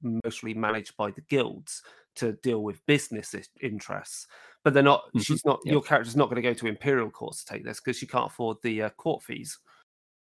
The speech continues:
Speaker 2: Yeah, correct, correct. And that's actually a, that's an important point. The guilds that exist, uh, uh, like the, uh, the Merchants Guild, different, uh, artisan guilds and the like,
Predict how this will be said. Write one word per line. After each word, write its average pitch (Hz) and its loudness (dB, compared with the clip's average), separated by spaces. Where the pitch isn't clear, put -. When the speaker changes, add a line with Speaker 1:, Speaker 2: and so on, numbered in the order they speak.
Speaker 2:
Yeah, 120 8
correct, - 0
correct. 107 4
And 131 8
that's 135 12
actually 143 10
a, 104 8
that's 123 4
an 131 6
important 107 4
point. 104 4
The 110 4
guilds 120 8
that 110 6
exist, 113 2
uh, 123 2
uh, - 4
like 107 4
the, 107 4
uh, 120 4
the 120 6
Merchants 117 8
Guild, 110 8
different, 143 10
uh, 110 8
artisan 113 6
guilds 110 4
and 107 4
the 107 4
like, 107 6